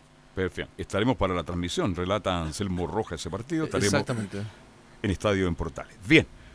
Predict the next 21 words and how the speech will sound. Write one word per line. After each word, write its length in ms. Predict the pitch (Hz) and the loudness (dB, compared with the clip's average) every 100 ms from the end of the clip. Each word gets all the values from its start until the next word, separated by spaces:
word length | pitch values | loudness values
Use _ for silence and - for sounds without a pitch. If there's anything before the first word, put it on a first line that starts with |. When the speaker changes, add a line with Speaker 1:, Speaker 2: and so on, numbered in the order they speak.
| - - - - | -20 -20 -20 4
Speaker 1:
Católica, 680 | 156 139 202 139 104 95 87 | 8 10 10 10 8 4 4
Universidad 580 | 117 110 101 90 107 90 | 4 4 4 2 0 0
Católica. 360 | 76 62 - - - - - - - | -2 -6 -14 -20 -20 -18 -18 -20 2
Speaker 2:
Y 320 | 147 160 160 | 8 10 12
la 100 | 165 | 12
Católica 360 | 175 233 240 214 | 12 12 12 8
que, 300 | 226 214 185 | 10 10 10
claro, 340 | 226 208 143 135 - - | 12 12 12 4 -12 2
tuvo 180 | 170 180 | 8 10
este 120 | 185 | 12
debut 240 | 180 196 185 | 12 12 8
triunfador 380 | 180 175 196 | 4 10 10
con 100 | 190 175 | 10 4
Santiago 480 | 170 160 180 180 196 | 4 6 8 10 12
Wanderers, 680 | 254 262 254 247 233 - - | 12 12 10 8 6 -2 -6
s-, 240 | 151 - 98 135 | -12 -12 -10 -10
sacaba 320 | - 139 160 156 | 2 12 12 12
el 60 | |
técnico 380 | 160 160 151 143 | 10 8 8 8
conclusiones, 580 | 143 139 139 147 151 147 | 8 4 0 4 2 2
eh, 640 | 147 143 139 131 127 123 | 4 4 4 4 4 4